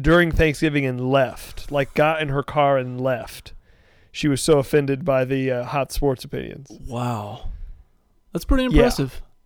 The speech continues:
Speaker 1: Yeah. Yeah, so that's what I have to look forward to.
Speaker 2: Yeah.
Speaker 1: But now, you know, now I feel differently that I have young kids because I, hopefully they tame it down 'cause I don't want my kids picking up this nonsense. You know, it's one thing,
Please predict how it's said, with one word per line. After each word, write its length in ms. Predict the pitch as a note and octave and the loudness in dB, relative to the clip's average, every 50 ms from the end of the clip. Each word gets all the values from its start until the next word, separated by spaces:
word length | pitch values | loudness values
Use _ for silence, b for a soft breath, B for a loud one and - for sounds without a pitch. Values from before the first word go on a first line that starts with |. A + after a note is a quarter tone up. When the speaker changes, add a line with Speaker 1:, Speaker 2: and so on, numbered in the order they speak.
| _ _ - | _ _ -14
Speaker 1:
Yeah. 80 | - - - - _ _ _ _ _ _ _ _ _ _ - | -14 -14 -14 -18 _ _ _ _ _ _ _ _ _ _ -2
Yeah, 200 | D#3+ G3 G#3+ F3 | 0 0 0 0
so 160 | - - D#3+ | 0 -2 4
that's 180 | E3 F#3 F#3 - | 4 4 4 4
what 100 | F3 F3 | 4 6
I 80 | F3 E3+ | 6 6
have 100 | D#3 C3+ | 6 4
to 80 | C#3+ C3+ | 0 -6
look 160 | C3+ C3+ - | -8 -8 -10
forward 300 | C3 C3+ - - - - | -10 -10 -10 -10 -10 -6
to. 80 | C3+ | -2
Speaker 2:
Yeah. 240 | D#3 F#3 G3 D3 - - - | 0 2 2 2 0 -2 -2
Speaker 1:
But 100 | D#3+ E3+ | -2 0
now, 320 | F#3+ B3 D4 D#4 D4 B3+ G#3+ | 4 6 6 8 6 6 4
you 140 | G3+ G3+ | 2 2
know, 60 | G3 F#3+ | 4 4
now 160 | G3+ A3+ A#3+ | 4 6 6
I 60 | A3 | 4
feel 200 | - A3 G3+ F3 | 4 4 4 4
differently 340 | D#3+ F3+ - G3 F3 E3+ D#3+ | 4 2 2 4 2 4 4
that 100 | D#3 D3+ | 4 4
I 60 | D3 | 6
have 160 | D3 D3+ C#3 | 6 4 4
young 240 | C#3 D3 C#3+ C#3+ C3+ | 4 2 2 0 0
kids 400 | - - D#3+ D#3+ D#3+ D3+ C#3 C#3 | -2 0 2 2 2 0 -2 -6
because 300 | - D3 C3 D3+ D3 C#3 | -6 -6 -2 -2 -2 -2
I, 80 | C#3+ C#3+ | -2 0
hopefully 340 | F3+ A3 - - F3 D#3 | 0 0 2 4 2 2
they 140 | C3+ C3+ C3+ | 2 0 -2
tame 260 | B2+ - D3 C#3+ C#3 | -2 -2 -4 -2 -4
it 80 | B2+ - | -4 -2
down 220 | D#3+ F3+ F#3+ F3 | 0 0 0 0
'cause 100 | D#3+ F3+ - | -2 -4 -6
I 100 | - B3 | -2 0
don't 140 | C#4 B3+ G#3 | 2 4 4
want 140 | F#3 E3 | 2 2
my 140 | D3+ C#3+ C#3+ | 2 -2 -4
kids 260 | - - A3+ G3 E3 | -4 -4 -6 -6 -4
picking 300 | - - D#3+ - C#3 C3+ | -4 -4 -4 -4 -2 -4
up 140 | C3 B2 - | -4 -6 -6
this 200 | - A#2+ - - | -8 -8 -8 -8
nonsense. 580 | B2+ B2 B2 B2 C3 - C#3 C3+ C#3 - - - E3 | -8 -8 -8 -8 -8 -6 -6 -6 -6 -8 -10 -6 -4
You 80 | D#3+ | -2
know, 140 | D#3 D#3+ D#3+ | 0 2 0
it's 140 | D#3 C#3+ - | 0 0 2
one 160 | A3+ A#3 A3+ | 0 0 2
thing, 360 | F#3+ G#3 F3 E3 D3+ C#3+ C3 | 2 2 2 2 0 -4 -6